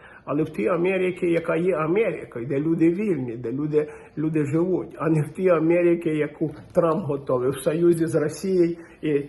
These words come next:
і Трампушку, щоб на царство там посадили, як Путіна. Оце його мрія. Він, певно, що хоче сісти на трон, як,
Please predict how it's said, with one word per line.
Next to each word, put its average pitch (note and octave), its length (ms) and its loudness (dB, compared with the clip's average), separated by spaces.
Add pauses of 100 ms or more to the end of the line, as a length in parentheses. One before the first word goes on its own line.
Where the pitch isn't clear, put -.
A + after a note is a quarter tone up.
(120)
і D3+ 100 -4
Трампушку, E3+ 640 0
щоб E3 180 0
на D3+ 140 2
царство B2+ 480 -4
там B2+ 200 -6
посадили, C#3+ 640 -4
як B2 220 -4
Путіна. B2+ 420 -8
Оце E3+ 280 -2
його F3+ 240 2
мрія. G#3+ 420 -4 (460)
Він, C#3+ 320 -2
певно, D#3+ 340 2
що D#3+ 200 -2
хоче D#3+ 400 2
сісти E3+ 440 -2
на D#3 160 0
трон, D#3 340 0
як, D3 300 -6